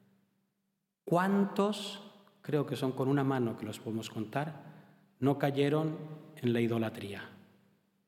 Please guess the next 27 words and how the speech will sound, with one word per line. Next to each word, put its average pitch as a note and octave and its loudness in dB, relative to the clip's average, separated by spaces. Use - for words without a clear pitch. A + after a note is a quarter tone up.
Poquitos. - -12
Y C3+ 2
David C#3+ 4
es - -2
uno. C#3 0
Nunca F3 8
cayó D3 2
en C#3 2
la C#3 2
idolatría. B2 -2
Hizo G3+ 4
barbaridad C#3 4
y F3+ 4
media, A#2 2
pero A2+ -4
idólatra D3 4
nunca. C#3+ 0
Siempre, D#3 2
como A#2+ 2
decía A2+ 2
ayer, - -2
vivió B2 6
bajo E3 0
la B2+ 0
presencia D3+ 0
de C3+ 2
Dios. G#2 -6